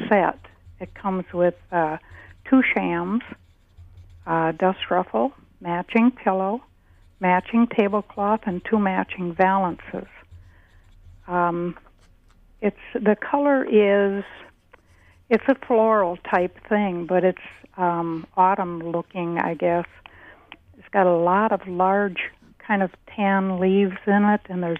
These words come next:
dark green, and there's a, a red or a burgundy type color in it. Uh, it's very pretty,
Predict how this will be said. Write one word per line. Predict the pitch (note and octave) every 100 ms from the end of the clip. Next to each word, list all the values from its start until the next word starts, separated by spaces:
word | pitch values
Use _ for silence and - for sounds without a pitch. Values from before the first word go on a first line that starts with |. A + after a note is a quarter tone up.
| -
dark | F#3 F#3 -
green, | F#3 F#3 F#3 G3+ G#3+ A3+ - _ _ _ _ _ _ -
and | F#3 F3+
there's | F3 F3 F3
a, | E3 D#3+ -
a | E3+ D#3+
red | E3 E3+ F#3 F#3
or | E3+ D#3
a |
burgundy | D3+ E3+ F3+ F3 G#3 G#3 G3
type | - G#3 G3+ -
color | - G#3 G3+ G3+
in | G#3 G#3
it. | A3 - - _ _ _ _ _ _ _ _ _
Uh, | F3 F3
it's | - -
very | A3 C4+ A3
pretty, | - G3+ F3+ D3 D#3+